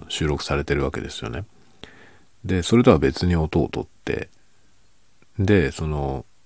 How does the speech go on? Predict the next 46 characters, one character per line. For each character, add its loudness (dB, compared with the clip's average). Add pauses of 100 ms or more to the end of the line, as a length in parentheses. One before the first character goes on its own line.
(220)
カ 0
メ 6
ラ 2
で -2
撮 -6
っ -8
た -4
音 -4
は -4
使 -2
わ 2
な 0
い -6
で、 -4 (1300)
そ -10
の -6
別 -2
撮 4
り 4
し -6
た 0
音 2
を 2 (140)
カ -4
メ 2
ラ 0
で -2 (260)
撮 -4
っ -14
た -8
映 2
像 -2
に 2
合 2
体 0
さ -2
せ -4
て -2 (1040)
作 0
っ -20
て -4
る -4
ん -10
で -12
す -6
よ。 -8